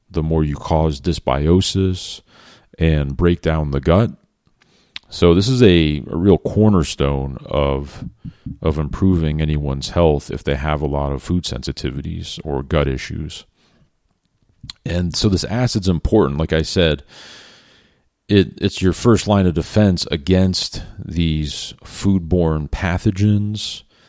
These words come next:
that people are constantly consuming. And then stomach acid also keeps Helicobacter pylori in check, H. pylori, and that's a problematic bacteria in some people.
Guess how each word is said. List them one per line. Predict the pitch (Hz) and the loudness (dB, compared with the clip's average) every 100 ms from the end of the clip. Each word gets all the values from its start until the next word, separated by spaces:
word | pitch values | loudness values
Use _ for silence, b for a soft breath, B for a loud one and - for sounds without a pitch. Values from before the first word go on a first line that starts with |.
| b | b
that | 82 76 85 82 80 71 | -14 -2 2 2 0 -2
people | 110 113 110 | -6 0 0
are | 73 | 0
constantly | - 90 92 - - 64 | -2 -2 -2 -4 -8 -8
consuming. | 69 76 71 - 101 82 65 71 - | -8 -10 -8 -2 0 0 -4 -6 -6
And | 85 90 | -2 0
then | 85 82 - _ _ _ _ | 0 -2 -8 _ _ _ _
stomach | - 131 160 156 | -6 0 2 4
acid | 82 78 - 87 | 2 2 2 4
also | 104 - 95 | 4 2 0
keeps | - 90 87 - - - b b b b b - | 0 -2 -2 -4 -12 -12 b b b b b -6
Helicobacter | - 113 98 98 85 90 87 90 | 4 6 6 4 2 0 0 0
pylori | - - 87 85 107 107 80 71 73 | -2 -2 -2 2 2 4 2 0 -4
in | - 78 | -4 -4
check, | - - 64 - - - - 98 | -4 -2 -2 -4 -14 -20 -14 -6
H. | 78 80 - | -4 -4 -4
pylori, | - 85 78 87 76 73 80 - b b b b - | -2 0 2 2 2 0 -6 -12 b b b b -6
and | 78 | -2
that's | 80 82 - - - - | 0 0 -2 -8 -8 -6
a | 80 78 76 69 - _ | -2 -2 -4 -6 -12 _
problematic | - - 104 90 82 80 85 80 69 69 | -8 -2 0 2 0 2 0 0 -2 -4
bacteria | 80 73 - - 107 95 76 71 | -4 -4 -6 0 2 4 2 0
in | 73 | -6
some | - 82 71 | -4 -4 -4
people. | 85 85 107 110 | -6 -6 -4 -6